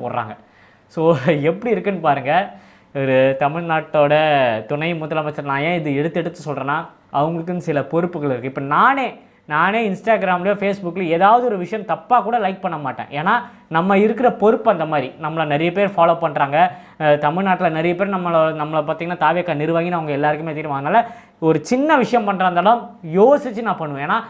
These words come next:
இதுக்கு முன்னாடி நான் பண்ண ஒரு ஷார்ட் ஃபிலிமே பார்த்தீங்கன்னா தப்பான விஷயமா அவங்க ப்ரொஜெக்ட் பண்ணாங்க.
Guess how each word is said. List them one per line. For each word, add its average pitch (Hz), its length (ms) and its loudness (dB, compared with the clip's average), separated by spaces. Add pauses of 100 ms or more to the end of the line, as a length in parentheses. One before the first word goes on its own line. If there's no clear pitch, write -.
(140)
இதுக்கு 190 220 0
முன்னாடி 233 340 4
நான் 226 160 2
பண்ண 214 200 0
ஒரு 226 100 2
ஷார்ட் 190 340 2
ஃபிலிமே 214 200 -4
பார்த்தீங்கன்னா 185 500 -4
தப்பான 254 440 2
விஷயமா 208 340 -4
அவங்க 160 260 -6
ப்ரொஜெக்ட் 165 240 -6
பண்ணாங்க. 147 260 -6